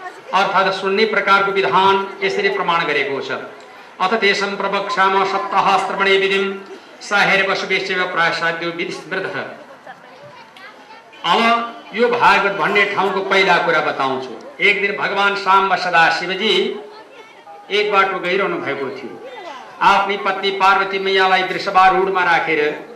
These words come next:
काखमा राखेर गइरहेको थियो। भगवान साम्ब सदा शिवजी सर्लक्क एक ठाउँमा आइपुगेपछि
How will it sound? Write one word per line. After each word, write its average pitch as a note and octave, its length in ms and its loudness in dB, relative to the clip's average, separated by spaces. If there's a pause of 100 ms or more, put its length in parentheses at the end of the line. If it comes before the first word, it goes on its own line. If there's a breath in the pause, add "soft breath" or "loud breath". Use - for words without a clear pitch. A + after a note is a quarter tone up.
(280)
काखमा F#3+ 460 2
राखेर F#3+ 420 2
गइरहेको F3 380 0
थियो। D3+ 400 -2
भगवान F#3+ 360 0
साम्ब F#3+ 360 2
सदा F3+ 300 -2
शिवजी E3+ 360 -8
सर्लक्क - 760 -4
एक - 320 0
ठाउँमा F#3 200 -2
आइपुगेपछि E3 840 -4